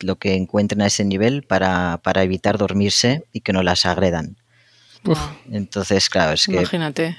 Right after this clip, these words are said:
Speaker 3: ya. Es que estamos de, de, de, ¿no? La persona que opina desde esa posición de superior-, superioridad moral
Speaker 1: Claro.
Speaker 3: está muy alejada de entender las circunstancias en las que se encuentra esa persona.
Speaker 1: Totalmente.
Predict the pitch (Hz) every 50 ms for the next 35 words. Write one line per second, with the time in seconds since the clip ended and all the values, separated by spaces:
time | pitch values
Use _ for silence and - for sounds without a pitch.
0 | - - 170 165 151 - - _ 277 269 262 196 - - 196 196 196 196 196 196
1 | - - - 196 185 185 190 196 196 - 202 196 196 - - 190 190 170 175 175
2 | 170 - - - - - 190 185 196 202 185 - - 170 - 202 190 196 190 -
3 | 202 180 - 214 208 202 202 196 190 190 185 185 180 - 170 165 190 185 165 160
4 | 175 180 175 - 202 185 180 180 180 - 185 170 - 190 180 - - 196 180 180
5 | 180 170 - 180 - 165 170 165 165 165 160 160 - - - - - - - -
6 | - 190 170 170 160 165 160 165 170 180 175 170 175 175 175 196 - - - -
7 | - 165 160 - - 175 180 180 185 190 190 185 185 185 - - 190 185 185 185
8 | 175 170 - 175 175 175 151 175 180 180 180 190 190 180 165 160 151 - - -
9 | 175 170 160 - - 160 - - 175 - - 175 170 135 175 190 196 180 - -
10 | - - - 180 180 165 160 - - 160 160 156 147 156 147 180 175 180 156 -
11 | - - - 165 170 170 156 151 - - 170 165 160 156 165 160 - 156